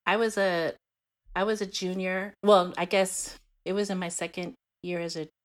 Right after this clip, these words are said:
or second semester junior, where I, where we were talking about these strain sets, and, uh, and that's when I, um, had also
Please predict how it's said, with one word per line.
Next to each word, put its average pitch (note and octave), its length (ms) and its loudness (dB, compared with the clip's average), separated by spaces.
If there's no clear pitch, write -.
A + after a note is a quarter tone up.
or E3+ 100 0
second F#3 320 -6
semester D#3 560 -8
junior, D#3+ 540 -10
where D#3 180 -4
I, D3+ 200 -4
where D#3+ 140 -4
we D#3+ 100 -4
were D#3 120 -4
talking D#3+ 360 -6
about D3+ 240 -4
these D#3+ 160 -8
strain D#3+ 300 -6
sets, D3+ 560 -6
and, E3+ 560 -4
uh, D#3 420 -4
and G3 100 0
that's A#3+ 240 0
when G#3 160 0
I, E3+ 520 -4
um, D#3+ 500 -8
had F#3 140 -4
also F3 580 -2